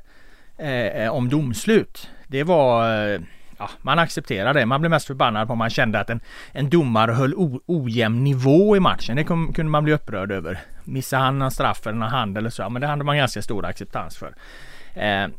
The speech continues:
sen gick det ett antal år här och då upp-, har jag mer upplevt att det är fansen som har drivit på en aggressiv ton mot, eh, domarna. Nu har spelare, ledare, tränare tagit över den här aggressiva tonen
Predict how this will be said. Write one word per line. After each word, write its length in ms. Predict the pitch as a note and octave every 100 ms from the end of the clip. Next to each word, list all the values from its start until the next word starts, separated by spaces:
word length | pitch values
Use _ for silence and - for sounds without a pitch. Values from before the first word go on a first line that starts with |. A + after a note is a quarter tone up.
| -
sen 160 | - E3
gick 120 | G#3
det 60 | E3+
ett 60 |
antal 300 | F#3+ F#3+ G3
år 160 | G#3 E3+
här 120 | D#3
och 80 | B2+
då 80 | D3+
upp-, 120 | -
har 140 | D#3+
jag 120 | G3 F#3+
mer 140 | D#3+
upplevt 340 | E3+ B2+ A#2+
att 80 | A#2+
det 60 | C3
är 140 | -
fansen 480 | - A2 G#2 - F3
som 120 | F#3+
har 80 | F#3+
drivit 480 | F3 G3 G3 G3 -
på 320 | F3+ A#2 G#2 - - - - - - - -
en 80 | -
aggressiv 560 | D#3+ A#2+ B2 A#2+ C3 G2+
ton 420 | - C3 G2 F#2
mot, 440 | A2 E2+ - - - -
eh, 260 | B2 G2+
domarna. 520 | F#2+ C3+ G#2 F2 E2 -
Nu 100 | -
har 220 | B2+ F3 F#3
spelare, 580 | - G#3+ D#3 B2 C3
ledare, 560 | D3 E3 G2+ F#2+ G#2+ A2+
tränare 580 | - F3 A#2 G2 C#3+ G3
tagit 300 | A#3 A3+ A3
över 180 | D#3 C3
den 120 | C#3+
här 220 | G2+ A2
aggressiva 600 | A2 A2 A2+ - G#2+ G2+
tonen 440 | - B2 F#2+ G2